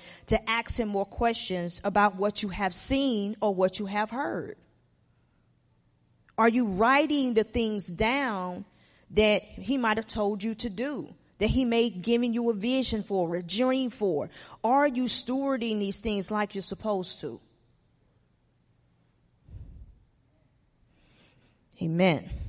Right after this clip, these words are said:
So the next one is stewarding the mysteries of the Father. Now, this is different. Even though it's kind of the same as Revelations, it's not.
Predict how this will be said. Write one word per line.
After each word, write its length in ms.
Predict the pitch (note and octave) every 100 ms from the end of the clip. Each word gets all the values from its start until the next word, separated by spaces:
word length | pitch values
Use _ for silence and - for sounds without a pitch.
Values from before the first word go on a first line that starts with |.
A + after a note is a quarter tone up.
| - - - - - _ _ _ _ - - - - -
So 420 | - C#4+ C4 E3
the 140 | F#3
next 320 | B3 D#4+ D#4 C#4+
one 160 | B3
is 520 | G#3 G3+ G3+ - - - - _ _ _ _ _ _
stewarding 1040 | - - - C4+ C#4+ C#4+ B3+ C4 B3+ A#3+ A#3+ - _ -
the 100 | G3+
mysteries 1300 | G3+ G3 A3 C#4+ - - G3 F#3 D3 G2+ - - - _
of 120 | F#3+ E3+
the 80 |
Father. 460 | E3 F3 C#3 E2 D3+
Now, 180 | D#3 E3+
this 200 | G3+ A#3+
is 100 | A3
different. 520 | A3+ C#4 - G#3+ F#3+ - -
Even 300 | A#3+ D4+ D#4
though 160 | D4+ D4
it's 100 | C#4
kind 240 | C#4 B3+
of 100 | B3+
the 80 | A3+
same 380 | - C4 B3+ B3
as 100 | B3
Revelations, 760 | A#3+ A#3 A3+ A#3 A#3 B3+ A3
it's 180 | F#3 -
not. 460 | G3+ F#3 G#2 -